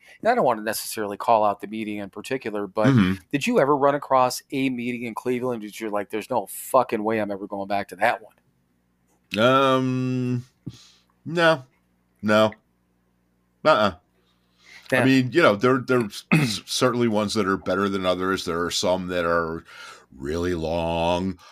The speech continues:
Speaker 2: uh, <laughs> for no damn reason. Um,
Speaker 1: Right.
Speaker 2: <laughs> but yeah, no, you know, there's, there's never a meeting I went to here that, that I said, "I, I'm never going back to this one."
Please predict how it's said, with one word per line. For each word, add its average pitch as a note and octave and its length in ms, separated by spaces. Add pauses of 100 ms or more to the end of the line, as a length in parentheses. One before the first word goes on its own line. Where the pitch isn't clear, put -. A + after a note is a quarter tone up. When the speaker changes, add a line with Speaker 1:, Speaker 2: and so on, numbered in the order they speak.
(180)
Speaker 2:
uh, F2+ 300
<laughs> D3+ 240
for B2+ 180
no G#2 200
damn G2+ 320
reason. F#2 600 (380)
Um, F#2+ 420
Speaker 1:
Right. G2 40 (560)
Speaker 2:
<laughs> - 560
but A2 280
yeah, F3+ 300 (140)
no, A3+ 320 (160)
you - 80
know, - 160 (160)
there's, - 260
there's B2+ 200
never B2 240
a G#2 60
meeting G2 400 (280)
I F2+ 100
went F#2 220
to E2+ 120
here E2 220
that, D#2 260 (140)
that D2 160
I C#2+ 220 (380)
said, C#2+ 460
"I, D2+ 220
I'm E2+ 140
never D#2+ 220
going D2 220
back C#2+ 240
to D2 80
this D2 220
one." C#2 240